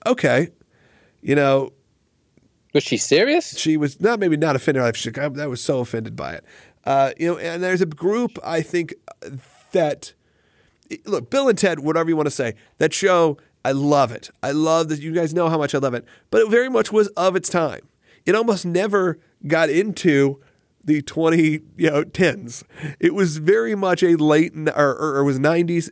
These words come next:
Speaker 1: to, it kinda, I'd say, when I started going in two thousand one, it hasn't necessarily changed, hasn't necessarily cleaned its act up, uh, where a lot of the world has. Uh, you know, that's,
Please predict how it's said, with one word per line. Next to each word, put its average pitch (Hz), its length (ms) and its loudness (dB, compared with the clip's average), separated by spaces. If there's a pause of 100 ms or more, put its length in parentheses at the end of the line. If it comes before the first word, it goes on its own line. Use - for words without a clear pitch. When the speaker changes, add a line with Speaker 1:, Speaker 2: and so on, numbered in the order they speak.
Speaker 1:
to, 151 340 2
it 135 140 -8
kinda, 147 260 2
I'd 143 120 2
say, 143 260 2 (220)
when - 120 -2
I 147 80 2
started 170 220 0
going 156 200 2
in 147 40 2
two 165 160 0
thousand 143 380 0
one, 127 260 2
it 180 120 -4
hasn't 208 300 0
necessarily 196 600 2
changed, 208 340 -2
hasn't 202 160 0
necessarily 226 300 0
cleaned 196 340 -4
its 175 140 0
act 160 280 0
up, 185 280 -4 (340)
uh, 151 200 4
where 160 200 4
a 156 120 2
lot 170 280 2
of 175 80 0
the 170 80 2
world 160 320 2
has. 180 460 -2 (320)
Uh, 147 260 4
you 156 160 2
know, 156 80 2
that's, 170 260 0